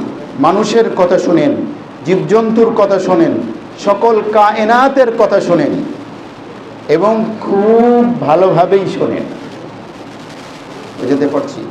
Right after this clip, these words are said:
তাহলে এক নম্বর হলো কদ সামা বা শ্রবণের গুণ বা সিফাত কার? আল্লাহর।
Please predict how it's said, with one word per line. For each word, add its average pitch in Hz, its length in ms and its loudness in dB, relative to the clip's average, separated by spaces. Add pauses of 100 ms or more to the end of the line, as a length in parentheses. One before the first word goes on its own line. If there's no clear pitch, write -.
(380)
তাহলে - 160 2
এক - 160 2 (140)
নম্বর 196 380 2
হলো 185 420 4 (680)
কদ 208 240 4
সামা 214 600 2
বা 202 120 4
শ্রবণের 233 760 4
গুণ 240 560 4
বা 202 180 2
সিফাত 220 520 2 (120)
কার? 233 360 6 (160)
আল্লাহর। 170 640 2